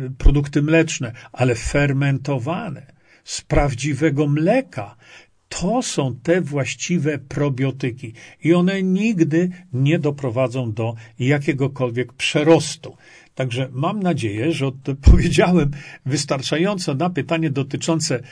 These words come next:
e, tych probiotyków. Mm, a więc jeśli macie państwo jeszcze jakieś inne pytania, no to czekam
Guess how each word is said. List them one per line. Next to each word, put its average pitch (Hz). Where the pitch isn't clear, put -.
e, 127
tych 160
probiotyków. 139
Mm, 135
a 147
więc 151
jeśli 139
macie 180
państwo 151
jeszcze 127
jakieś -
inne 208
pytania, 180
no 123
to 113
czekam 151